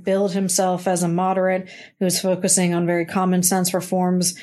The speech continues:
Wolf was considered one of the most liberal governors in America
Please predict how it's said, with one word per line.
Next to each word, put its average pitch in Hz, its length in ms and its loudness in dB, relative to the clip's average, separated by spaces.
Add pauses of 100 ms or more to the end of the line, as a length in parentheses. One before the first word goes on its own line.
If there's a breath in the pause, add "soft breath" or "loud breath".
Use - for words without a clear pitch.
(300 loud breath)
Wolf 185 420 -2
was 190 100 0
considered 185 380 0
one 180 80 2
of 180 40 2
the 175 60 2
most 175 240 0
liberal 180 240 0
governors 175 560 0
in 180 160 0
America 202 680 0